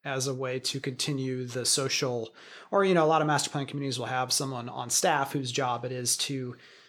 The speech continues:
foster this kind of social engagement, uh, plan activities, the like. So maybe that person, uh, takes it over at some point. But yeah, this idea of having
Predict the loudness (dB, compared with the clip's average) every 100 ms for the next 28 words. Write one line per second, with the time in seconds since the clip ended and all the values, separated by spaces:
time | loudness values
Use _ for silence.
0 | _ 0 2 4 2 2 -2 -4 -4 -2
1 | 0 -2 -6 -4 0 0 0 -2 -2 -4
2 | -4 -4 -4 -6 -8 -10 _ -10 -8 -8
3 | -6 -4 -2 -4 -2 -2 -2 -4 -6 -6
4 | -6 -6 -4 -4 -4 -6 -6 -6 -6 -6
5 | -2 -2 -2 -8 -16 -20 -20 _ _ -8
6 | -6 -4 -4 -4 -4 -6 -4 -2 0 -2
7 | -8 -12 -8 -4 -2 -4 _ _ _ _
8 | _ _ 2 4 6 6 6 6 6 6
9 | 6 4 4 2 2 2 2 0 -2